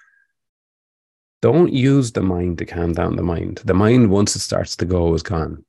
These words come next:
It's like, I call it the, you know, those dogs that have the zoomies and they start going absolutely chaotic and just running around. You don't go, "Sit down." <laughs> It's just gonna go, "Fuck off. I'm not sitting down. I'm having, I'm having a crack now and I'm gonna do this for ten minutes. I'm gonna fall asleep." The mind zoomies, I call it.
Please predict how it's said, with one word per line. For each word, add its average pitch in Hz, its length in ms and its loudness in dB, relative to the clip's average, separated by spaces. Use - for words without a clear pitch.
It's - 220 -4
like, 95 200 0
I 101 60 -2
call 117 220 0
it 107 80 2
the, 87 300 0
you 98 80 0
know, 104 120 2
those 90 280 0
dogs 82 380 -2
that 85 120 -10
have 80 120 -10
the 85 60 -4
zoomies 82 600 0
and 85 100 -4
they 82 60 0
start 85 300 -2
going 85 260 -2
absolutely 90 480 -4
chaotic 80 400 -2
and 87 100 -6
just - 200 -2
running 92 260 2
around. 85 460 -2
You 85 80 -2
don't 113 260 0
go, 104 140 -2
"Sit - 240 -6
down." 92 440 -4
<laughs> 107 40 -12
It's - 180 -6
just - 140 -6
gonna - 180 -8
go, - 100 -6
"Fuck - 280 -8
off. 82 340 -4
I'm - 100 -18
not 110 140 -6
sitting - 240 -4
down. 90 380 2
I'm 92 160 0
having, 87 420 -2
I'm 90 120 -4
having 90 260 -2
a - 20 -4
crack 85 340 -4
now 80 280 -4
and 82 340 -6
I'm 85 60 0
gonna 90 120 2
do 101 120 4
this 107 180 2
for - 100 -12
ten 90 200 0
minutes. 85 260 0
I'm 80 60 -4
gonna 80 120 -2
fall 78 160 -4
asleep." - 360 -6
The 98 60 2
mind 101 280 4
zoomies, 85 380 0
I 78 80 -4
call 82 220 -2
it. 76 120 -8